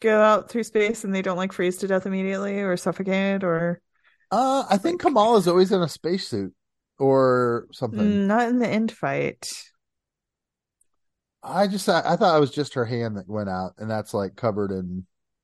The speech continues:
Speaker 1: No, I think she
Speaker 2: Yeah.
Speaker 1: swapped with somebody at some point and
Speaker 2: Oh.
Speaker 1: ended up out in space.
Speaker 2: I,
Speaker 1: I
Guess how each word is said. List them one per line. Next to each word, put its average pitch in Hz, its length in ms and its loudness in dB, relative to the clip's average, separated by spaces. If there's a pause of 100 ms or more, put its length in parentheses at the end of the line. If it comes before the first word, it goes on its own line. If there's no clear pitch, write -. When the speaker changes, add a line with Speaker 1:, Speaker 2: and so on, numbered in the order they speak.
(100)
Speaker 1:
No, 220 140 6
I 214 100 6
think 226 180 4
she - 80 0
Speaker 2:
Yeah. 254 60 -2
Speaker 1:
swapped 175 380 2
with 180 100 -2
somebody 160 300 0
at 131 100 -6
some 165 160 -6
point 170 400 -6
and 190 140 -14 (240)
Speaker 2:
Oh. 196 220 -2
Speaker 1:
ended 180 160 -4
up 185 200 -6
out - 140 -8
in 185 60 -8
space. 64 500 -12 (1160)
Speaker 2:
I, 180 60 4
Speaker 1:
I 190 40 -2